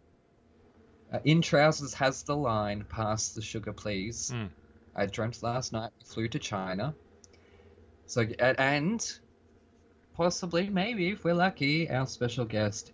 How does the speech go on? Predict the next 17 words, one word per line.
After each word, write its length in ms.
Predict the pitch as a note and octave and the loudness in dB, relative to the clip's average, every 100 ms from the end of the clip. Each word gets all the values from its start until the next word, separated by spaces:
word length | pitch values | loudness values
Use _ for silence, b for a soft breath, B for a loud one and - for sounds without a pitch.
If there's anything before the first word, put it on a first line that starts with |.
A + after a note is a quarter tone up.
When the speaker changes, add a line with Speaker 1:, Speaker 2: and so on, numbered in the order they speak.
| - | -4
Speaker 1:
is 260 | A2 A2 - | -4 -2 -2
maybe 340 | D3 D#3 D#3+ | 0 0 0
on 180 | E3+ F#3+ | 2 4
that 220 | F3+ D3 - | 4 2 0
C 300 | - A2 G2+ | -2 0 0
D. 180 | F#2 | 0
Speaker 2:
Oh. 300 | F#2 F#3+ A#2+ F#2 - - - A3+ | 0 -2 -4 -6 -16 -20 -12 -2
Speaker 1:
Ooh, 400 | C#4 B3+ B3 A3+ B B | 0 2 0 -2 B B
I 40 | |
don't 80 | F#3+ | 6
wanna 80 | G3 | 6
give 140 | D3+ | 4
away 220 | C3+ B2+ B2 | 4 4 4
too 200 | - B2 | 0 2
Speaker 2:
Well, 100 | F#3 | 4
that's 120 | A3 | 2
Speaker 1:
much. 80 | - | 0